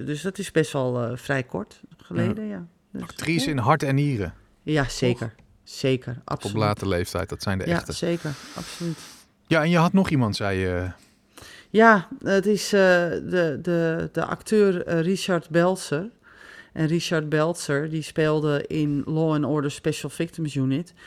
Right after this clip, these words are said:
Speaker 2: Ja.
Speaker 1: En die heeft heel lang in diverse, eh, di-, diverse series, eh, heeft hij John Munch gespeeld, de regisseur. Die, die ook speelde dus in Law and Order en Special Victims Unit.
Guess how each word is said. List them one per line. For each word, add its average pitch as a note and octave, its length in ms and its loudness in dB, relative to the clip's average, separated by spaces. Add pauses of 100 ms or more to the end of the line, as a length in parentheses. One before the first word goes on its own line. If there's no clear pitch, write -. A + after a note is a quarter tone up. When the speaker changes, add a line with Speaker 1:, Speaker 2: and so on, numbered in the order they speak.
Speaker 2:
Ja. - 180 -2
Speaker 1:
En F3 100 -2
die F3+ 140 4
heeft F#3+ 280 4
heel G3+ 500 2
lang G#3 420 2
in F#3+ 160 -2
diverse, F3 680 -2 (360)
eh, D#3 300 0 (140)
di-, - 200 -10
diverse E3 480 -2
series, F3+ 680 0 (400)
eh, D#3+ 240 2
heeft F3 340 6
hij E3+ 220 2 (100)
John F3+ 420 6
Munch F#3 280 6
gespeeld, D3+ 760 -2
de D#3 80 2
regisseur. D#3+ 680 0 (340)
Die, D3 260 0
die D3 140 2
ook D#3 140 0
speelde D3 320 2
dus C#3+ 180 -6
in D#3+ 80 0
Law D3+ 200 2
and D3 120 2
Order C#3+ 220 0
en C#3+ 80 -2
Special - 340 -10
Victims E3+ 380 -6
Unit. F3+ 300 -2